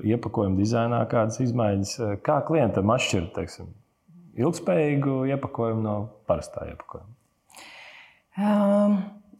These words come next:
Speaker 2: nu, viens ir, protams, informācija uz paša produkta virsū, ko mēs arī cenšamies, ā, likt. Mums ir izstrādāta sava komunikācijas stratēģija ar dažādiem simboliem, kā mēs palīdzam cilvēkam atpazīt, ka šis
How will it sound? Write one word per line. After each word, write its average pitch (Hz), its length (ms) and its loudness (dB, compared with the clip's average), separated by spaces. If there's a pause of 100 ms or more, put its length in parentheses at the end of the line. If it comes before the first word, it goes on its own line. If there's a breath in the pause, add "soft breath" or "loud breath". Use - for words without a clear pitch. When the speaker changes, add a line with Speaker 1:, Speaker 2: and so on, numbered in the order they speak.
Speaker 2:
nu, 208 160 2
viens 240 400 4
ir, 175 140 4
protams, 180 340 4
informācija 160 640 0
uz 160 120 -2
paša 151 260 -2
produkta - 420 -2
virsū, 285 440 2
ko 160 140 -2
mēs 143 240 -2
arī 180 260 2
cenšamies, 151 840 -4
ā, 147 200 -4
likt. 170 300 -2
Mums 147 240 -2
ir 151 100 -4
izstrādāta 151 720 -2
sava 170 240 0
komunikācijas 160 720 0
stratēģija 151 720 0
ar 147 80 -2
dažādiem 139 400 -4
simboliem, 247 640 0
kā 165 160 -4
mēs 156 180 -2
palīdzam 160 480 -2
cilvēkam 160 480 -4
atpazīt, 156 480 -4
ka 139 80 -14
šis - 240 -14